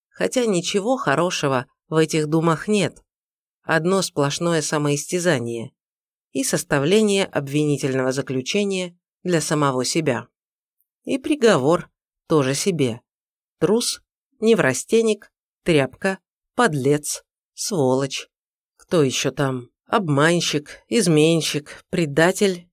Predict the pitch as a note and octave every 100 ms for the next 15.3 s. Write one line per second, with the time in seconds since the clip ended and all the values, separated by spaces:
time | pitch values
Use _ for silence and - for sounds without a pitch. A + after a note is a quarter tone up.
0 | - A#3+ B3 D#3+ C3+ C#3 C3+ A3 - -
1 | _ _ - D3+ G3 B3 A3 - - G3+
2 | F3 D#3 C#3+ - C#3+ - C#3+ C3+ C#3 F3
3 | D#3+ D3 D3 C3+ A#2+ A#2 A#2 _ _ _
4 | _ _ _ _ _ _ _ _ _ _
5 | - G3+ A3 B3 A3 G3 G3 G#3+ G3 E3
6 | - A3 F#3 - G3 F#3+ F#3 D#3 D#3 E3
7 | G3+ G3+ D3 D3 D3 D3 E3 D3+ F3+ E3
8 | - _ _ _ _ _ - A#3+ A3 G#3
9 | A3 F#3+ F3+ - G3+ G3+ G3+ F#3+ G3 B2+
10 | - _ _ _ _ _ - D#3 D3 C#3
11 | - B3 B3 B3 G#3+ G3+ A3 G#3+ G#3+ G#3+
12 | G#3+ G#3 G3+ G3+ _ _ - C4+ C4 C4
13 | A#3+ B3+ C4 A3+ D#3 A#2+ B2+ C#3+ B2+ A2
14 | _ _ - A#2+ A#2+ B2+ C3+ D3+ D3+ C3+
15 | - B2